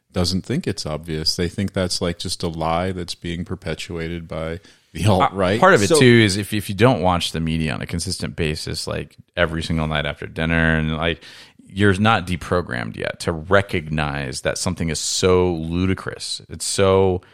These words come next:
Speaker 2: outlandish and just, like, obvious, it, you know, because you're basically watching this force-fed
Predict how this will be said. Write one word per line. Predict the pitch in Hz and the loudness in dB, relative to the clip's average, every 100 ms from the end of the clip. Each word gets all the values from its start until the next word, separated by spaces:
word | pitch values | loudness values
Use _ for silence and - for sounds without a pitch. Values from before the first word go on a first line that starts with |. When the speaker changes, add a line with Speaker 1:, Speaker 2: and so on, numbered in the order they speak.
| _ _ _ - | _ _ _ -2
Speaker 2:
outlandish | 98 85 92 98 95 - | 0 2 2 2 2 0
and | 85 | 0
just, | 80 - | 0 2
like, | 87 82 - | 2 0 0
obvious, | 92 156 120 - - - | 2 2 0 -4 -6 -6
it, | - - - | -10 -12 -8
you | 113 | -2
know, | 98 | 0
because | 95 98 104 | 0 0 0
you're | 92 92 | 0 2
basically | 98 107 - 101 | 2 2 0 -2
watching | 87 87 98 - 90 | 2 4 2 0 -6
this | 80 | -6
force-fed | - 98 95 - 90 82 | -4 -2 -4 0 0 0